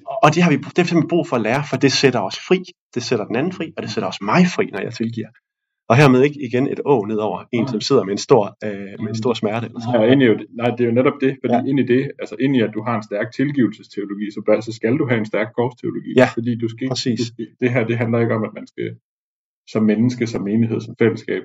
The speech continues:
Speaker 2: at vi så skal præstere det af egen kraft. Men det gør vi netop i kraft af, at der er faktisk en anden, som har givet sig selv for os.
Speaker 1: Nemlig.
Speaker 2: Øh, og, og det, det, det kan der siges meget mere om. Det er jo flere podcastserier, øh,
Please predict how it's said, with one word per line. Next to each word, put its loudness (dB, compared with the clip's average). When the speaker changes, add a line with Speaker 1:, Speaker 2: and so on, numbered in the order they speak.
Speaker 2:
at -6
vi 0
så 0
skal -2
præstere 2
det -2
af -6
egen 0
kraft. -8
Men -4
det 0
gør 4
vi 4
netop 4
i -10
kraft -10
af, -2
at -10
der -2
er -2
faktisk -12
en -10
anden, -4
som -10
har -8
givet -4
sig -10
selv -6
for -12
os. -20
Speaker 1:
Nemlig. -2
Speaker 2:
Øh, 2
og, 2
og 2
det, 8
det, 4
det -4
kan -2
der 0
siges -4
meget 4
mere 0
om. -6
Det -4
er -4
jo -8
flere 2
podcastserier, -4
øh, -12